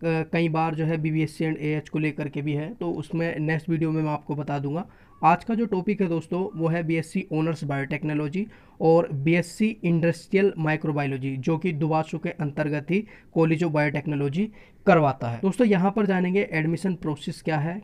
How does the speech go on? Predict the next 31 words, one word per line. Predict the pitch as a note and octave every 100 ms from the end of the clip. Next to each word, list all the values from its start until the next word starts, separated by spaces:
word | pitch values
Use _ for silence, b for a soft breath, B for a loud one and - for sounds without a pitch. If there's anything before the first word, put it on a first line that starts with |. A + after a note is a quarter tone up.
| -
कितनी | D#3+ E3 D#3
सीट | - D#3 D#3+
हैं, | E3 E3 - -
फीस | - F#3+ F#3+
कितनी | - - F3
है, | E3+ F#3 G#3 B B -
पूरी | F#3 G#3
कंप्लीट | G#3+ E3+ F3+ F3+
प्रोसेस | - D#3 E3+ E3+
हम | E3+
जानेंगे। | C#3+ C3 C3 C3 -
इसका | D#3+ G#3
जो | G3+
फॉर्म | G#3+ - - E3+ G3+
जब | G3+ F#3
आएगा, | E3 E3 D#3+ G3+ B B B -
तो | F3 F#3+
मैं | E3+ F#3
आपको | F3 E3 - E3+
जो | D#3+
है, | E3+
कंप्लीटली | E3+ D#3 D#3 D#3 D#3 F3
जानकारी | D3+ D3+ D3 D3 D3
दे | D3 C#3
दूंगा। | C3 B2+ A#2+ F3 F3
लास्ट | E3 D#3+ D#3 F#3+
ईयर | F3+
जो | F#3
फॉर्म | - E3 E3+
की | F#3
फीस | - D#3+ -